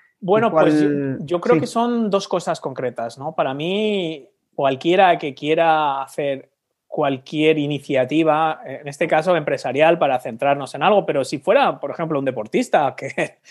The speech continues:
Speaker 2: nada más lejos de la realidad, o cualquier cosa de este estilo, yo creo que hay dos elementos, ¿no? Primero,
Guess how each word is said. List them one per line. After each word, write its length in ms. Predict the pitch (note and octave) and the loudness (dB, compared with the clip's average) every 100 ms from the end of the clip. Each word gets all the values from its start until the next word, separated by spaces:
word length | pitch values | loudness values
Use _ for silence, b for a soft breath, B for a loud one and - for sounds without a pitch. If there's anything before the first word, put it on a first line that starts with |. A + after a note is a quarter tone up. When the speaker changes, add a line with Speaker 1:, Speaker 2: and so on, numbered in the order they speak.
| B | B
Speaker 2:
nada 200 | D#3 D3+ | 0 4
más 180 | D3+ C#3+ | 4 2
lejos 240 | C#3+ C#3+ C#3 | 2 0 2
de 60 | |
la 100 | C3+ | 2
realidad, 400 | B2 B2 C3+ E3 B B B | 0 0 0 0 B B B
o 240 | C3 C#3 | 2 2
cualquier 380 | C#3+ C#3 C3+ D#3 | 4 2 2 0
cosa 280 | E3+ E3+ E3+ | 0 2 4
de 80 | D#3+ | 2
este 120 | D#3 | 0
estilo, 340 | C#3+ E3+ G#3+ G#3+ B B _ _ _ - | -4 2 2 0 B B _ _ _ -4
yo 120 | D#3 | 0
creo 140 | F#3+ | 4
que 60 | G3 | 4
hay 100 | G3 | 4
dos 160 | F3 | 2
elementos, 440 | E3 C3+ A#2 A2+ G#2+ | 2 0 -2 -12 -10
¿no? 120 | C#3 | -8
Primero, 520 | D3 C#3+ D#3+ C3 - | -4 2 4 2 0